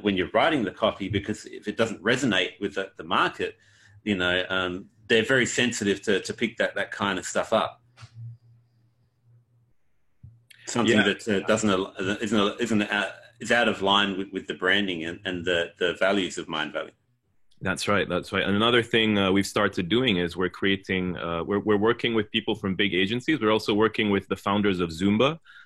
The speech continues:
Speaker 2: uh, to come up with, uh, brand language for Mindvalley, a brand filter. Uh, we're also working on brand books for each of our, um,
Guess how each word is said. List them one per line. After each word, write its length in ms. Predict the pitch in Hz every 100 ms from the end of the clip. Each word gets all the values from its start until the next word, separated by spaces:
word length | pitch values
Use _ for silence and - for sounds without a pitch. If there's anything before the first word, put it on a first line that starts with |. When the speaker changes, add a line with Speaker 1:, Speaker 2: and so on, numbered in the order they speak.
| _ _ -
Speaker 2:
uh, 240 | 98 98
to 120 | - 98
come 220 | 123 110
up 160 | 101
with, 220 | 98 95 -
uh, 380 | 92 90 87 85
brand 360 | 80 92 104 107
language 420 | 107 107 101 98
for 120 | 98
Mindvalley, 600 | 95 95 95 92 92 92
a 40 | 80
brand 320 | 95 92 92
filter. 640 | - 104 101 104 98 98 - - _ -
Uh, 220 | 90 87 87
we're 140 | 95
also 260 | 104 107 110
working 400 | 98 98 104 92
on 140 | 87
brand 400 | 78 98 95 82
books 320 | 101 104 -
for 180 | - 85 -
each 260 | 104 -
of 160 | 95 85
our, 400 | 87 85 87 82
um, 400 | 78 78 78